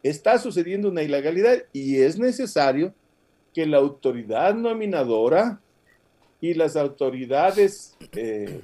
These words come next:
que aplican la ley penal se preocupen de este asunto e inicien las investigaciones y las acciones correspondientes para determinar a los autores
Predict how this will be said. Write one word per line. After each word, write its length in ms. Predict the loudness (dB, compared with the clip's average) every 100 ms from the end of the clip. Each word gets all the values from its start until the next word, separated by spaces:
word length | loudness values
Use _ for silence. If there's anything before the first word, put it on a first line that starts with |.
| -6
que 80 | -4
aplican 460 | -4 -6 -4 -4
la 80 | -4
ley 180 | -2 -4
penal 460 | -2 -4 -2 -4 -8 _ _ _ _ _ _
se 340 | -18 -2 0
preocupen 720 | 2 2 2 0 -4 0 0 0
de 80 |
este 180 | -4 -2
asunto 600 | -4 0 0 2 0 0 -10 _ 0
e 120 | 2
inicien 680 | 2 0 -4 -4 -4 -4 -2
las 220 | -2 -2
investigaciones 960 | -6 -6 -8 -8 -6 -6 -2 -2 0 -4
y 60 | -4
las 180 | -6
acciones 600 | -6 -8 -6 -4 -4 -8 _ _
correspondientes 1200 | -4 -4 -2 -6 -6 -6 -6 -4 -6 -6 -12 -14 _ _ _ _
para 240 | 4 4
determinar 680 | 4 2 0 -2 -2 -2 -2 -4 _
a 100 | -8
los 180 | -6 -2
autores 640 | -4 0 4 4 2 -4